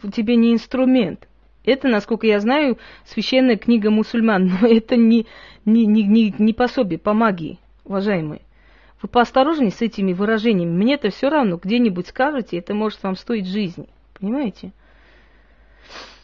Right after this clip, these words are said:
Если будут какие-либо вопросы, можете мне задавать. А пока что я думаю, что я вам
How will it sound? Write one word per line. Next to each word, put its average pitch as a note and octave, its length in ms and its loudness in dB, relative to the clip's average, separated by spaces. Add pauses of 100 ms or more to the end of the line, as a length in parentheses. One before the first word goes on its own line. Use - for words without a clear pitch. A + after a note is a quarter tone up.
(440)
Если A3 280 2
будут D#4+ 280 0
какие-либо G3 480 -4
вопросы, G#3+ 440 -2
можете B3 280 0
мне A#3 160 2
задавать. G#3 480 -2
А F#3+ 60 -4
пока A#3 280 -2
что A#3+ 180 -6
я F#3+ 120 -2
думаю, G#3+ 220 -2
что - 140 -10
я F#3+ 120 -2
вам G3+ 180 -4